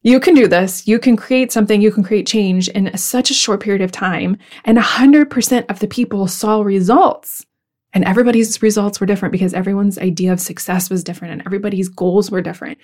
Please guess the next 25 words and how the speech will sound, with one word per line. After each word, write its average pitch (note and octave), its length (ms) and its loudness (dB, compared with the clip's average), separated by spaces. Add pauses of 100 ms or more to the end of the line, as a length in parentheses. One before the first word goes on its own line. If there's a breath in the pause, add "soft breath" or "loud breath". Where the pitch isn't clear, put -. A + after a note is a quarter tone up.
(240 loud breath)
But - 180 -2
every A#3+ 280 2
single G#3+ 320 2
person F#3+ 640 -2 (200 loud breath)
took - 200 -4
away G3+ 280 4
something F3+ 560 -4 (160 soft breath)
that G#3 100 0
is G#3 140 4
going, G3+ 300 0
that F#3 140 -2
changed D4+ 360 2
their E3+ 140 0
life - 360 -6 (260 loud breath)
and A3 220 2
changed B3 360 2
the A#3 100 -4
trajectory G#3+ 560 0
of G#3+ 100 0
their G#3+ 120 0
business. F#3+ 400 -2
Some G3+ 100 -2
people C4 260 0
are A#3 120 0
like G3 280 -4